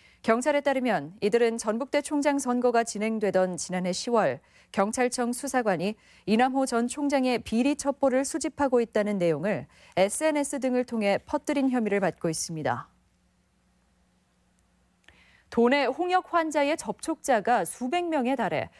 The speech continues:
보건당국이 긴장의 끈을 놓지 못하고 있습니다. 익산시에 따르면 열다섯 살 홍역 확진자와 지난 팔 일부터 사흘간 도내 접촉자가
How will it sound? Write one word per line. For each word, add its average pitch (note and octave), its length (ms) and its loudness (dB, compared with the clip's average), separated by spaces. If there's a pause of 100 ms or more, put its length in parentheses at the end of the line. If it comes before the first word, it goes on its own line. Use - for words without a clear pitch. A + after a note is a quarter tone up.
(160)
보건당국이 G#3+ 840 0
긴장의 D#4 480 -2
끈을 C4+ 340 2
놓지 F3 260 -4
못하고 A3+ 400 0
있습니다. D3 580 -4 (680)
익산시에 D4 480 2
따르면 A3 540 -2 (240)
열다섯 C#4 400 2
살 A#3 240 2
홍역 D4+ 440 0
확진자와 C4 760 0 (260)
지난 A3 400 0
팔 - 220 -8
일부터 C4+ 360 -2
사흘간 G3 600 0
도내 G#3+ 260 0
접촉자가 G#3 840 0